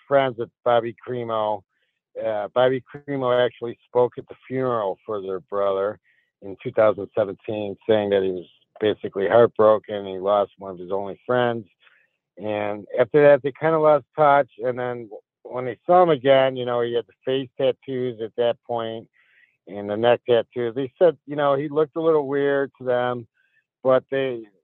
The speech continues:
they just thought he was doing his own thing and confident enough to, to do that. Uh, they still,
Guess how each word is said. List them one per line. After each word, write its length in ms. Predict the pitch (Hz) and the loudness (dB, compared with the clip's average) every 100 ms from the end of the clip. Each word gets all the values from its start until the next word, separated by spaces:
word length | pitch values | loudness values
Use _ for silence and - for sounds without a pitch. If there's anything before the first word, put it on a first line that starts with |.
| _ | _
they 120 | 139 | -6
just 200 | 131 160 - | -4 -4 4
thought 200 | 165 147 | 6 6
he 80 | 143 | 4
was 160 | 131 | -2
doing 220 | 147 151 139 | -2 -2 0
his 100 | 127 | 0
own 220 | 139 127 | -2 -2
thing 340 | - 135 139 131 | -4 -4 -4 -6
and 100 | 110 - | -10 -8
confident 560 | 135 131 135 127 123 | -6 -6 -6 -8 -6
enough 260 | 120 123 117 _ | -4 -4 -4 _
to, 340 | 110 107 104 90 _ _ - | -12 -10 -12 -16 _ _ -20
to 60 | |
do 320 | 90 113 160 | -8 0 4
that. 340 | 147 110 107 110 _ _ _ _ _ 107 | 6 6 6 2 _ _ _ _ _ 0
Uh, 220 | 117 113 | 0 2
they 160 | 123 - | -2 -2
still, 340 | - 156 147 | 4 4 4